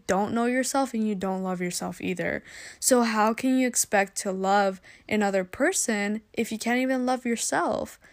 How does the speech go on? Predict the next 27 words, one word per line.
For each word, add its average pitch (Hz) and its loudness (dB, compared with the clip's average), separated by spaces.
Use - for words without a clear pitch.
You 269 2
know, 254 6
and 294 4
a 277 6
lot 247 6
of, 320 2
I, 226 8
I 233 6
feel 330 0
like 330 4
a 226 0
lot 185 2
of 220 2
us 269 4
deal 190 -2
with 214 -4
this, 277 2
um, 196 2
many 220 4
times 202 2
when 214 0
we 196 -2
get 196 0
into 208 -4
relationships, 196 -2
especially 220 2
for 220 0